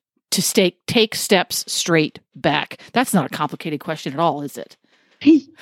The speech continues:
Speaker 2: Yeah. No, not at all. Not at all. And I think you're definitely on the right track, getting 'em to back with intention rather than just flying backwards. And,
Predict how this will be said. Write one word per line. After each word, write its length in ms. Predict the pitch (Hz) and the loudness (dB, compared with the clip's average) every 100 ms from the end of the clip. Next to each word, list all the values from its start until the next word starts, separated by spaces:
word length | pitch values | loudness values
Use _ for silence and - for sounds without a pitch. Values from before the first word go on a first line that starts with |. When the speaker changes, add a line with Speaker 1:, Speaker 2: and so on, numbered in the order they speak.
| - - | -12 -6
Speaker 2:
Yeah. 280 | 480 - 175 - - | -2 -2 -2 -6 0
No, 240 | 370 539 403 | 2 4 4
not 280 | 208 226 294 | 4 4 2
at 140 | 233 | 2
all. 260 | 226 202 151 196 | 2 2 0 -6
Not 160 | 226 247 | -2 0
at 80 | 208 | 2
all. 120 | 175 | 0
And 120 | 190 190 | 0 0
I 60 | |
think 260 | - 320 320 | 4 4 4
you're 100 | 240 | 2
definitely 540 | - 247 254 247 226 | 2 0 0 0 2
on 120 | 214 202 | 2 2
the 80 | |
right 220 | 190 196 - | 2 0 0
track, 280 | - 170 | -2 -2
getting 240 | 180 202 247 | 0 2 6
'em 120 | 262 | 6
to 60 | 240 | 6
back 240 | 208 190 | 2 0
with 160 | 185 190 | -4 -4
intention 880 | 180 - - 240 233 - 175 170 - - - - | -6 -6 0 0 2 2 2 2 -2 -10 -12 -4
rather 260 | 175 190 | -2 0
than 220 | 190 196 190 | 2 4 4
just 280 | 165 - | 2 -4
flying 540 | - - 190 190 190 185 | -8 0 4 4 4 4
backwards. 580 | 185 180 - 160 156 | 2 0 0 -2 -2
And, 140 | 185 | -2